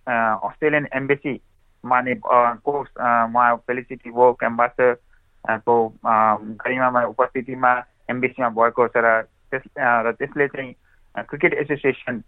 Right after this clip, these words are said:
अ, के अरे, क्रिकेटमा राम्रो प्रतिभा गरेको अफिसियल र खेलाडीहरूलाई चाहिँ न्याप कपको, अ, अवधिमा चाहिँ फाइनल उहाँलाई सम्मानित गर्ने भनेर भनेका छौँ। र त्यसैले यसपालि च्यारिटी कपमा उठेको पैसा पनि हामीले,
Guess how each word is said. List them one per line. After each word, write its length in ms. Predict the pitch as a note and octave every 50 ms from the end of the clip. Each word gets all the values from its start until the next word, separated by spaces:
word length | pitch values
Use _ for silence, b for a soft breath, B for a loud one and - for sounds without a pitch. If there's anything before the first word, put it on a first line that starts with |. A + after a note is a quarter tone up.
| _ _ _ _ _ -
अ, 840 | - A#2 A#2 A2+ A2+ A2+ A2+ A2+ A2 A2 A2+ A2 A2 A2 A2 A2+ B2
के 140 | A#2+ - C#3
अरे, 100 | B2+ B2+
क्रिकेटमा 500 | A#2+ - C#3+ D3 - D#3+ D#3 C3 C#3 C3
राम्रो 360 | B2 B2+ C3+ C#3+ D3 D3 C#3
प्रतिभा 420 | - - C3 - - C3 B2 B2 A#2+
गरेको 400 | B2 A#2+ A#2 A#2 - B2+ A#2+ A#2+
अफिसियल 600 | - B2+ - C#3+ C3 - - C3+ B2 A#2+ A#2 A#2+ _ _ _ _ _ _ _ -
र 100 | A#2 A2+
खेलाडीहरूलाई 600 | A2 - - C3+ C#3+ C#3+ D3 C#3+ C3 B2 A#2+ A#2+
चाहिँ 320 | A#2 - - B2 A#2 A2 A#2
न्याप 240 | C3 D3 D#3 D3+ -
कपको, 400 | - C#3 - - C3 B2 A2+ G#2 _ _ _ _ _ _ - -
अ, 240 | A2+ A2 A2 A2+ -
अवधिमा 400 | B2+ B2+ B2 B2+ B2+ B2+ B2 A#2+
चाहिँ 300 | A#2 - B2 A#2+ A#2 A#2+ - -
फाइनल 380 | B2+ - - C3 B2+ C3+ C3+ C3+
उहाँलाई 320 | C3 B2 B2 A#2+ A#2 A#2
सम्मानित 420 | A2 - B2+ B2+ C#3+ D3+ D3 C#3 C3+
गर्ने 280 | C3 B2+ B2 B2 A#2+
भनेर 200 | A2+ A2 G#2+ A2
भनेका 380 | A2 - A#2 A#2+ B2 - C3 B2+
छौँ। 220 | - - B2+ B2 - _ _ _ _ - -
र 20 |
त्यसैले 320 | - E3 D#3+ - F#3 F3+
यसपालि 280 | E3 E3 - E3 D#3 D3+
च्यारिटी 360 | D3+ - D3+ D3 D3+ D3 D#3
कपमा 300 | C#3+ C#3+ C3+ - - C#3
उठेको 360 | C3+ C3 C3 - D3+ C#3+ D3
पैसा 320 | C3 - - C3 C3+ - C3+
पनि 200 | - - C#3+ D#3+
हामीले, 420 | C#3 A2 G#2+ A#2 A#2+ C3+ C#3 C3